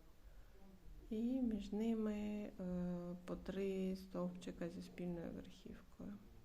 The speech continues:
А тут один стовпчик, рельєфний, опуклий, лицьовий.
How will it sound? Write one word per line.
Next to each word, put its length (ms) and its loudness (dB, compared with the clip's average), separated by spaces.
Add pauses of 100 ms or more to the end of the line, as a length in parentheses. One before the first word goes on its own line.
(1600)
А 60 -4 (120)
тут 240 -2
один 360 -2
стовпчик, 680 -8 (340)
рельєфний, 480 0
опуклий, 500 -8 (160)
лицьовий. 640 -10